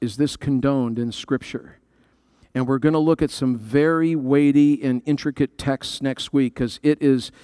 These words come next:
an issue that faces a lot of people in our society. And I hope that the Word of God will be,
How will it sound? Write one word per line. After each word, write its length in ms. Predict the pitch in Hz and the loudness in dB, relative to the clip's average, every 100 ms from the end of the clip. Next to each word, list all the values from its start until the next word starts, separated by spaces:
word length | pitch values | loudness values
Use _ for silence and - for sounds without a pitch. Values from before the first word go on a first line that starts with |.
| - - - | -20 -4 0
an 140 | 139 | 2
issue 460 | 160 165 - 131 123 | 2 2 2 0 2
that 200 | 131 123 | -2 -4
faces 540 | - 160 160 - 120 | -4 -2 -2 -4 -4
a 60 | 120 | -4
lot 320 | 120 127 143 | -2 -2 -2
of 100 | 143 | -4
people 360 | - 143 131 127 | 2 2 2 -2
in 60 | 127 | -2
our 140 | 123 | -6
society. 720 | - 117 - 131 120 117 104 _ - _ _ _ _ | -8 -10 -6 -4 -4 -6 -10 _ -20 _ _ _ _
And 180 | 120 120 | -2 -2
I 140 | 120 | -4
hope 300 | 113 131 117 | -2 -2 0
that 260 | 123 120 - | -4 -4 -6
the 80 | |
Word 220 | 120 131 123 | -6 -6 -6
of 80 | |
God 260 | 113 120 117 | -6 -6 -6
will 140 | 120 | -8
be, 260 | 110 117 | -6 -8